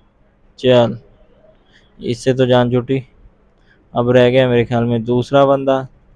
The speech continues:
हम्म, दूसरे वाले को भी देखते हैं। इसने वैसे कुछ दिया नहीं, सिक्के सुक्के दिए हैं इधर। वो dragon को भी यार रिहा करवाना है। और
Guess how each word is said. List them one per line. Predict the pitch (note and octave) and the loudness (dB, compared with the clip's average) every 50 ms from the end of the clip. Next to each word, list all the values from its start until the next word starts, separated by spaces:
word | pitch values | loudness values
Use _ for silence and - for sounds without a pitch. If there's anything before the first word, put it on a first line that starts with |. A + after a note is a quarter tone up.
| _ _ _ _ _ _ _ _ _ _ _ _ _ _ _ _ C#3+ | _ _ _ _ _ _ _ _ _ _ _ _ _ _ _ _ -18
हम्म, | C3 B2 B2 B2+ B2 B2 A#2+ A#2+ A#2 A#2 A2+ A2+ G#2+ A2+ A#2 | -14 -12 -10 -8 -6 -4 -4 -4 -4 -6 -6 -8 -10 -10 -10
दूसरे | A#2+ - B2 B2 B2 A#2+ - - C3 C3+ C3 C3 C3 C3 | -8 -8 -6 -6 -8 -8 -12 -8 -6 -4 -2 -2 -2 -2
वाले | B2+ B2+ B2+ B2 B2 B2 A#2 | -2 -4 -4 -2 -2 -4 -4
को | - B2 A#2+ | -4 -6 -4
भी | B2 B2+ A#2+ | -4 -4 -4
देखते | A#2+ A#2+ A#2+ A#2+ - _ - B2+ | -4 -4 -4 -6 -8 _ -10 -8
हैं। | B2+ B2+ B2+ B2+ B2+ B2+ | -6 -6 -6 -6 -6 -8
इसने | B2 - C#3 C#3 | -10 -8 -8 -4
वैसे | C3+ C3+ C3 C3 C3+ | -2 -2 -2 -2 -4
कुछ | B2 C3+ B2+ - - | -8 -10 -10 -12 -10
दिया | A#2+ A#2+ B2 C3+ C#3+ C#3 | -8 -4 -2 -2 -2 -2
नहीं, | B2 A#2 | -4 -6
सिक्के | A#2+ - B2 - - C3+ | -8 -10 -10 -6 -6 -6
सुक्के | C3 C#3 C3 - C#3+ C3+ | -6 -6 -8 -6 -6 -6
दिए | C3 A#2+ B2 C#3 C#3+ | -6 -6 -6 -6 -6
हैं | C3 B2+ C3 C#3 | -6 -6 -6 -6
इधर। | C3+ C3+ C#3+ C#3+ C#3 _ _ _ _ _ _ _ _ _ _ _ _ _ _ _ B2+ | -6 -6 -6 -8 -8 _ _ _ _ _ _ _ _ _ _ _ _ _ _ _ -6
वो | B2 B2+ C3 C3+ C#3 C#3 | -2 0 0 2 0 0
dragon | C3+ C3 B2+ B2 B2 B2 B2 C3+ C#3 B2+ | 0 2 2 2 2 2 0 -4 -2 -2
को | C3+ C3+ | -2 -2
भी | B2+ C3 C3 B2+ A#2+ A#2+ | 0 -2 -2 -2 0 0
यार | A#2+ A#2+ B2 B2 A#2+ | 0 0 0 0 0
रिहा | B2 A#2+ A#2+ A#2 A#2 A#2+ | -2 -4 -4 -4 -6 -4
करवाना | A#2 B2 A#2+ A#2+ A#2+ A#2+ A#2 A#2+ A#2+ B2 | -4 -6 -4 -4 -4 -4 -6 -6 -8 -8
है। | A#2+ A#2+ A#2 A2+ A#2 A#2 A#2+ B2 B2+ B2 B2 - _ _ _ _ _ _ _ _ _ _ _ _ _ _ _ _ _ _ - | -8 -6 -6 -6 -4 -4 -2 -2 -4 -4 -6 -10 _ _ _ _ _ _ _ _ _ _ _ _ _ _ _ _ _ _ -8
और | A#2+ A#2+ A#2+ A#2+ A#2+ A#2+ A#2+ A#2+ A#2+ A#2+ A#2+ A#2+ | -6 -4 -2 0 0 0 0 0 0 0 -2 -4